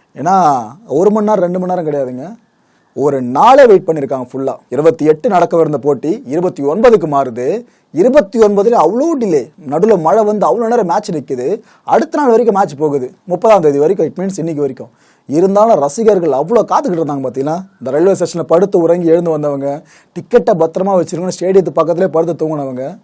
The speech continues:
இவ்வளோ பேரு. அவங்க எல்லாரையும் கௌரவிக்கிற மாதிரி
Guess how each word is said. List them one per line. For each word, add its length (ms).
இவ்வளோ 240
பேரு. 160
அவங்க 280
எல்லாரையும் 880
கௌரவிக்கிற 480
மாதிரி 200